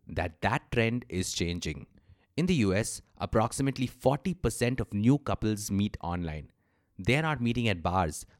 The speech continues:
They are not meeting at restaurants. They are not meeting through mutual friends. They are meeting on apps like Bumble. Also,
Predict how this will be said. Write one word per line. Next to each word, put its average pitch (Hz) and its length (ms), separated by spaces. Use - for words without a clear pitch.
They 80 220
are 117 40
not 117 220
meeting 98 240
at 78 120
restaurants. 87 680
They 92 220
are 131 60
not 139 200
meeting 147 360
through 110 160
mutual 143 420
friends. 123 640
They 113 220
are 120 60
meeting 139 480
on 98 260
apps 110 400
like 90 180
Bumble. 87 360
Also, 135 460